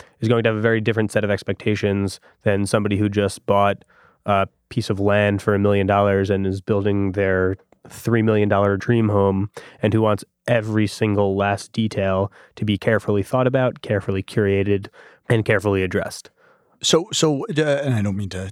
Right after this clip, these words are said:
Speaker 2: to cut, cut you off, but I, I guess just kinda getting into the weeds a little bit more here. What are the kinds of things that go into creating, uh, you know, a quote unquote good scope of work? We talk about communication and expectation, but obviously, I think creating your scope of work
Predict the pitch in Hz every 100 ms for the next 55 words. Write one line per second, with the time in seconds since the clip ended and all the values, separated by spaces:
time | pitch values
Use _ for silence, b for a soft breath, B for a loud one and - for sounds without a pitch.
0 | - 113 117 120 - 117 113 107 117 120
1 | 143 131 127 - 139 - 135 120 123 120
2 | 104 101 110 104 104 95 95 95 95 110
3 | 92 123 117 180 196 160 143 131 117 123
4 | 120 117 101 95 110 107 107 107 - 101
5 | 95 92 92 110 107 101 95 - 113 98
6 | 104 87 - 95 - - 82 82 78 -
7 | 104 117 107 104 107 101 - 98 - 92
8 | 98 - 90 - 95 - 87 98 B B
9 | B - 151 151 131 123 120 113 - -
10 | 127 - - _ - - 147 147 123 -
11 | 123 107 101 117 110